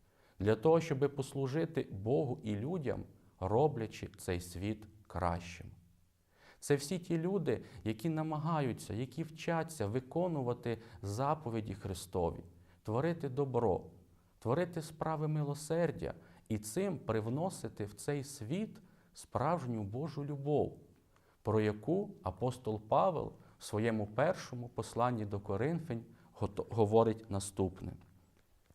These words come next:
Любов довго терпить, милосердствує, любов не заздрить, любов не превозноситься, не гордиться, не безчинствує, не шукає свого,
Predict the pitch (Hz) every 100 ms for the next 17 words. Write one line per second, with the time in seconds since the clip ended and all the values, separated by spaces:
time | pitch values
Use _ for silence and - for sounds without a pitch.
0 | - - 110 110 156 151 110 143 139 143
1 | 147 135 127 - - - - _ _ _
2 | - - 110 135 135 - 123 127 - -
3 | 104 - - - _ - - 113 107 98
4 | 110 143 135 107 110 117 - - - -
5 | _ _ _ - 113 127 160 165 165 165
6 | 160 160 165 160 147 143 - - - -
7 | - _ _ 98 98 120 139 113 98 98
8 | - - - - _ 101 117 120 131 -
9 | - 120 120 - - - - _ _ -
10 | - 127 - 156 190 180 170 - 147 147
11 | 123 90